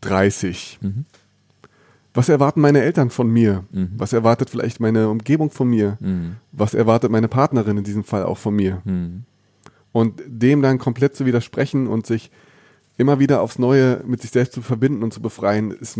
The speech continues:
Speaker 1: erstmal mega, mega hart,
Speaker 2: Mhm.
Speaker 1: weil man sich ja da in eine ganz große Unsicherheit begibt.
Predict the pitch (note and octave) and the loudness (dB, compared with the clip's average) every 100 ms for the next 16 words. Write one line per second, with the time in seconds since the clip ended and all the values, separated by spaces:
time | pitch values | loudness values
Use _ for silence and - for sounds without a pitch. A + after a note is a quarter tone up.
0 | G#2+ - A2+ - A2 - - A2+ B2 D3 | -8 -6 -8 -4 -4 -4 -4 0 4 4
1 | A#2+ A2+ A2 G#2+ G2+ F#2 B2+ C4 - _ | 4 2 2 0 0 -2 -2 -4 -10 _
2 | - F2+ E2 E2 A#2+ - G#2+ A2+ A2 A#2 | -8 -6 -6 -10 -14 -6 -2 0 -2 0
3 | A#2 A2 G#2+ G#2+ - _ _ _ _ - | 2 4 2 0 -8 _ _ _ _ -4
4 | A2 G#2 A2 A#2 - A#2+ A#2 B2 B2 B2+ | 0 0 0 -2 -2 -2 0 0 0 0
5 | B2+ B2+ - B2 D#3+ - - | 0 0 -2 -2 -4 -6 -20